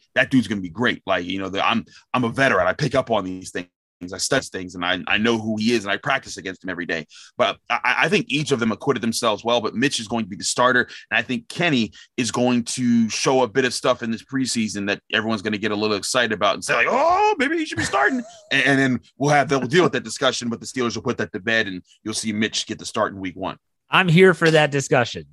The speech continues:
Speaker 2: You are here for that discussion
Speaker 1: Yes,
Speaker 2: too.
Speaker 1: indeed.
Speaker 2: Anyone that has to deal with content is there for this discussion. All right, I wanna get your thoughts on this. So in the first half of the show,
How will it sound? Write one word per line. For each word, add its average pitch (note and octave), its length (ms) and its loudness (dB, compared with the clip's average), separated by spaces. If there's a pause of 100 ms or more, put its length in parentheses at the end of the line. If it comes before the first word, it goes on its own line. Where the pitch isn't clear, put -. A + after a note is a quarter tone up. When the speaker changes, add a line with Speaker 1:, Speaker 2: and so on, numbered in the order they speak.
Speaker 2:
You A3 380 6
are A3 120 8
here E3+ 180 6
for D3 140 2
that C#3+ 160 8
discussion D3+ 400 2
Speaker 1:
Yes, C#3 140 -4
Speaker 2:
too. D#3 80 2
Speaker 1:
indeed. C3 320 2
Speaker 2:
Anyone A3 340 0
that A3 80 4
has G3+ 160 2
to E3+ 80 -10
deal F#3+ 260 -2
with D#3+ 140 -8
content D3 560 -2
is C3 260 -6
there C3+ 220 2
for C3 140 -10
this A#2+ 180 -8
discussion. A#2 480 -6 (400)
All D3 80 4
right, D#3 80 4
I D3+ 60 4
wanna G3 340 2
get E3+ 160 0
your D3+ 100 -8
thoughts D3 280 -2
on C3+ 80 -2
this. A2+ 200 -4
So B2 200 -2
in C3 80 -6
the B2+ 60 -8
first G3 280 -2
half D3+ 220 0
of C#3+ 40 -6
the B2+ 60 0
show, A2+ 460 2